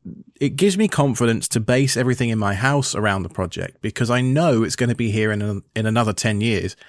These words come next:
because they figured out the funding. It's a sustainable business model. And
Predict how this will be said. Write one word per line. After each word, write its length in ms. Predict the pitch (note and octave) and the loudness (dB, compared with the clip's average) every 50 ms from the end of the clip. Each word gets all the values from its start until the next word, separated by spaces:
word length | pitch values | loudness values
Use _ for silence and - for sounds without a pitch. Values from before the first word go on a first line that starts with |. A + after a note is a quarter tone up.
| - - _ _ _ _ _ _ - | -20 -20 _ _ _ _ _ _ -4
because 220 | C3+ C3 E3+ E3 | 0 2 2 4
they 100 | - F#3+ | 4 2
figured 280 | F#3 - - E3 E3 D#3+ | 2 2 2 0 2 2
out 140 | E3+ D#3+ - | 2 2 0
the 60 | C#3 | -2
funding. 460 | - - E3+ F#3 F#3 D3+ A2+ G2+ G2+ | -2 0 0 2 2 2 0 0 -2
It's 220 | F#2+ - A#2+ - - | -6 -6 -6 -2 -2
a 60 | A#2+ | -2
sustainable 760 | - - B2+ - - - - D3 D#3 E3 E3+ D#3+ C3+ C3+ B2 | 0 -2 -2 -2 -2 0 0 2 2 4 4 4 2 2 0
business 400 | - G#2+ G2 F#2 G2+ F#2 - - | 0 0 -2 -2 -4 -6 -6 -8
model. 360 | F#2 F2+ F2 E2 D#2 - - - - - - - - - _ _ _ _ _ - | -10 -8 -6 -6 -6 -8 -8 -14 -20 -20 -20 -20 -20 -20 _ _ _ _ _ -2
And 380 | A2 A2 A2 A2 G#2+ G#2 - | 0 0 0 0 -2 -4 -6